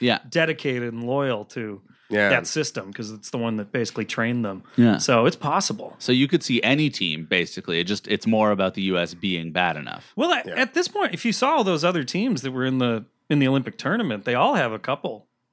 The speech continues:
Speaker 1: Yeah.
Speaker 2: N B A players.
Speaker 1: Yeah.
Speaker 2: Like, it's, it's no longer
Speaker 3: It's become an
Speaker 2: true.
Speaker 3: international
Speaker 2: Yeah.
Speaker 3: thing.
Speaker 2: It's
Speaker 3: Why
Speaker 2: no
Speaker 3: can't,
Speaker 2: longer a bunch of
Speaker 3: uh,
Speaker 2: nobodies.
Speaker 3: why can't Canada put it together? I feel like we
Speaker 2: That's
Speaker 3: would have
Speaker 1: I was, they were gonna be my pick 'cause I
Speaker 3: Yeah.
Speaker 1: feel like by twenty twenty, you know, Wiggins will be in full swing.
Speaker 2: Mm-hmm.
Speaker 3: Yeah.
Speaker 1: Corey Joseph will be the starting all-star point guard for the Toronto
Speaker 3: Yeah,
Speaker 1: Raptors.
Speaker 3: yeah.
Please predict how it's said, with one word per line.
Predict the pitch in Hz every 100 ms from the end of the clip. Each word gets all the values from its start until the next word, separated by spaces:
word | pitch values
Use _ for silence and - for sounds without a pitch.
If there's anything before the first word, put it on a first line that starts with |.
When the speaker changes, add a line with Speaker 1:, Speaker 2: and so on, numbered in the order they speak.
| -
Speaker 1:
Yeah. | 120
Speaker 2:
N | -
B | 127
A | 107
players. | - 156 117 90
Speaker 1:
Yeah. | 104
Speaker 2:
Like, | 131 143
it's, | 117
it's | 139 -
no | 175
longer | 170 147 151
Speaker 3:
It's | 135
become | 127 131 139
an | 123
Speaker 2:
true. | 113
Speaker 3:
international | 107 98 98 139 160
Speaker 2:
Yeah. | 110
Speaker 3:
thing. | 87 82
Speaker 2:
It's | 143
Speaker 3:
Why | 165
Speaker 2:
no | 208
Speaker 3:
can't, | 269 294
Speaker 2:
longer | - 226
a |
bunch | 220 208
of | 202
Speaker 3:
uh, |
Speaker 2:
nobodies. | - 147 120 101 -
Speaker 3:
why | 175
can't | 185 269
Canada | - 233 214 175
put | - 113
it | 98
together? | 92 92 90 98
I |
feel | 143 143
like | 208
we | 190
Speaker 2:
That's | 196
Speaker 3:
would | 165
have | 110
Speaker 1:
I |
was, | 113 117 104 101
they | 113 117
were | 123 120
gonna | 135 135
be | 123 135
my | 147
pick | 139 139 202 -
'cause | - 143
I | 220
Speaker 3:
Yeah. | -
Speaker 1:
feel | 139
like | 175 135
by | 113
twenty | 107 - 113 123
twenty, | - 92 98
you | 156
know, | 120 98 107
Wiggins | 92 101 110
will | 104
be | 101 98
in | 98
full | - 95
swing. | 92 - 87 90 113
Speaker 2:
Mm-hmm. | 151
Speaker 3:
Yeah. | 135 87 90 -
Speaker 1:
Corey | - 113 107
Joseph | 98 92 90 101
will | 101
be | 101
the | 92
starting | 95 - 92 90 92
all-star | 85 90 - 92
point | 87 90 76
guard | 90
for | 92
the | 92
Toronto | - 92 87 80
Speaker 3:
Yeah, | 76
Speaker 1:
Raptors. | 76 85 90 131 -
Speaker 3:
yeah. | 87 92